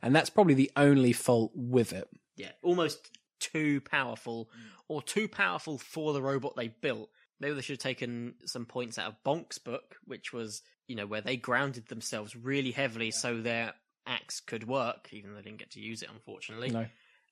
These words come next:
Speaker 1: But it was
Speaker 2: Uh,
Speaker 1: a nice in-, idea in theory, really, wasn't
Speaker 2: yeah,
Speaker 1: it?
Speaker 2: a good idea in theory.
Speaker 1: Yeah.
Speaker 2: You know, make your robot really capable of handling its own weaponry to be less of a danger un-, unto itself.
Speaker 1: Exactly. Okay, so let's talk about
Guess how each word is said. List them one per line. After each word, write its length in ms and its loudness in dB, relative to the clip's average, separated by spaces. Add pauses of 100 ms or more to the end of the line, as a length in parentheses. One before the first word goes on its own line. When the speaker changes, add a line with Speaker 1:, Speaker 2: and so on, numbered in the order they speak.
(100)
Speaker 1:
But 120 4
it 40 8
was 120 6
Speaker 2:
Uh, 40 6
Speaker 1:
a 20 6
nice 300 6
in-, 180 4 (220)
idea 300 6
in 60 2
theory, 540 4
really, 240 0
wasn't 220 2
Speaker 2:
yeah, 80 4
Speaker 1:
it? 100 0
Speaker 2:
a 100 0
good 120 4
idea 280 4
in 100 -2
theory. 580 -2
Speaker 1:
Yeah. 60 -6
Speaker 2:
You 180 -2
know, 200 -6 (580)
make 280 -2
your 120 0
robot 300 -4
really 480 -2
capable 720 -4 (520)
of 120 -12
handling 380 -4
its 120 -2
own 200 2
weaponry 640 -8 (580)
to 100 -14
be 120 -4
less 240 -2
of 60 -4
a 40 -6
danger 460 -4
un-, 260 -10
unto 240 -8
itself. 460 -4
Speaker 1:
Exactly. 680 -6 (720)
Okay, 160 6
so 160 2
let's 240 4
talk 200 4
about 380 6